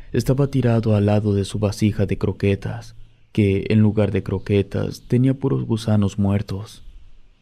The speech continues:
Me dio un poco de miedo hacer contacto con mi perro. Me puse unos guantes, metí a Bufón en una bolsa negra y lo puse en el bote de basura. Hubiera preferido enterrarlo en el patio,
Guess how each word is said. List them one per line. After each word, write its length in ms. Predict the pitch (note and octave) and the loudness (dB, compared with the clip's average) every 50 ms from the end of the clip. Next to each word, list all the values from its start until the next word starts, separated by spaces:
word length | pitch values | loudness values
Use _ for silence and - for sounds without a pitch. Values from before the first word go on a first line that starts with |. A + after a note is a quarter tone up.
| - _ - _ - _ | -20 _ -20 _ -8 _
Me 140 | - B2 A#2+ | 0 2 2
dio 120 | B2+ C#3 | 2 0
un 60 | C#3 | -2
poco 260 | C3+ - C#3+ - D3+ | -2 -4 -2 -2 0
de 120 | C#3+ C3+ B2+ | 0 2 2
miedo 340 | A#2+ A#2 A2+ A2+ A2 A2 G#2 | 2 4 4 4 4 2 2
hacer 220 | G2+ A2 A#2 - | 0 -2 -4 -2
contacto 500 | - A2 G#2+ A2 A2 G#2+ G#2 - - G2 | 0 0 0 2 2 0 0 0 -4 -2
con 140 | - G2 G2 | 0 0 0
mi 120 | G2 F#2+ | 0 -2
perro. 540 | F#2+ - G#2 G2+ G2+ G2+ A2 G#2+ G#2+ - - - - - - - | -2 -2 -2 -2 -2 -2 -4 -8 -10 -12 -16 -20 -20 -20 -20 -8
Me 120 | - G#2+ G#2+ | -4 -4 -2
puse 300 | A2 A#2 A2+ G#2+ - A2 | 2 0 0 2 2 2
unos 200 | G2+ G2+ F#2+ G#2 | 2 2 0 0
guantes, 640 | G2+ G2+ G2+ G2+ G2+ G2+ - G#2 G#2+ G#2+ - - - - - | 0 2 2 2 0 -2 -4 -8 -8 -10 -14 -20 -20 -18 -4
metí 240 | - A#2+ A2+ A#2 C3 | -2 -2 0 2 0
a 40 | C3 | 0
Bufón 380 | C3 C#3 C3+ - - B2 A2+ | 0 -2 -6 -2 0 2 2
en 120 | A2 G#2+ G#2 | 4 4 4
una 180 | G#2 G#2+ G#2 | 2 2 2
bolsa 340 | G2+ G2+ G#2+ G#2 G2 - G#2 | 2 2 0 0 0 0 0
negra 560 | G2 F#2+ G2 G2+ G2+ G2 G#2+ G2+ G2 G#2 - - - | 0 2 2 2 0 0 -2 -4 -4 -6 -8 -6 -4
y 320 | A2+ G#2+ G2+ G2+ - - | -2 0 0 0 -2 0
lo 160 | G#2+ A2+ A2+ | 0 -2 0
puse 240 | A2+ B2 A#2+ - C3+ | 0 -4 -2 0 0
en 80 | B2+ B2 | 2 2
el 80 | A2+ | 0
bote 320 | G#2 G#2 G#2 G#2 A2 G#2+ F#2 | 2 2 0 0 0 -2 -2
de 80 | G2+ | -2
basura. 640 | F#2+ G2 F#2+ G2 - G#2 G2 G2 G2 G2+ A2 A2+ - - - - - _ _ _ _ | -2 -4 -6 -6 -4 -4 -4 -4 -4 -4 -8 -10 -12 -16 -20 -20 -20 _ _ _ _
Hubiera 340 | - B2 A#2+ B2+ C3 C3 C3+ | -2 2 4 4 4 2 2
preferido 540 | - C#3 B2 - C3 A#2+ A#2 A2 A2 A2+ G#2 | 0 0 0 2 0 0 2 2 2 2 0
enterrarlo 500 | G2+ G2+ G#2 G#2 G#2 G2+ G#2 G2+ G2+ G2 | 2 2 0 2 2 2 2 2 0 0
en 140 | F#2 F#2 | 0 -2
el 120 | F#2+ F#2 F#2 | -2 -4 -2
patio, 580 | - G2 G2 G2 F#2+ - - F#2+ G2 - - | -2 0 -2 -2 -2 -4 -6 -6 -6 -6 -10